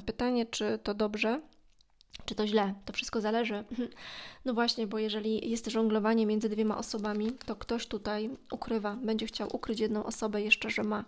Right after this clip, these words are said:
że się spotyka, że niby z jedną już jest, ale może będę chciał wymienić tą na tą, czyli znowu z tą być na stałe, a z tą niby żonglować tylko, czyli w sensie być albo nie być, albo być czasami.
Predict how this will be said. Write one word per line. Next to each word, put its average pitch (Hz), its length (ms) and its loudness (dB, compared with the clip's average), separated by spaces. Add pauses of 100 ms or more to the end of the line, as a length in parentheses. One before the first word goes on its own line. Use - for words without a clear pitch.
(160)
że - 120 4
się - 120 -8
spotyka, 220 500 -4 (340)
że 233 120 2
niby 233 200 6
z 226 60 0
jedną 233 260 8
już 208 220 2
jest, 269 360 4
ale 226 280 -2 (1600)
może 240 260 2
będę 226 220 2
chciał 220 220 -2
wymienić 233 420 6
tą 226 200 8
na 233 200 8
tą, 202 180 4
czyli 202 360 0
znowu 214 540 4
z - 100 -2
tą 233 180 4
być 226 120 2
na 220 120 6
stałe, 262 340 4
a 226 180 4
z - 100 -4
tą 233 180 4
niby 220 260 6
żonglować 220 600 6
tylko, - 400 -4
czyli 220 280 -6
w - 60 -10
sensie 208 420 -2
być 202 280 0
albo 208 220 2
nie 208 200 4
być, - 300 -4
albo 208 220 -2
być 220 200 0
czasami. 202 500 0